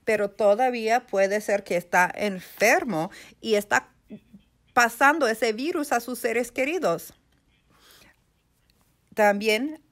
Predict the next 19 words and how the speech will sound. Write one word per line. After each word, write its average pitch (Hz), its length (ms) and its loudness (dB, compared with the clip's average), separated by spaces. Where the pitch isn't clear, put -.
hay 208 160 0
un 214 160 -6
aumento 196 880 -4
de 175 560 2
artículos 175 640 -2
de 175 140 -4
protección 175 640 -4
personal. 170 920 -2
Eso 196 420 0
incluye 190 1000 -2
batas, 160 720 0
mascarillas, 170 1300 -2
am, 147 760 -6
líquido 214 560 -4
para 196 240 2
limpiar. 196 1040 0
S-, - 320 -14
pero 208 220 0
sabemos 214 920 0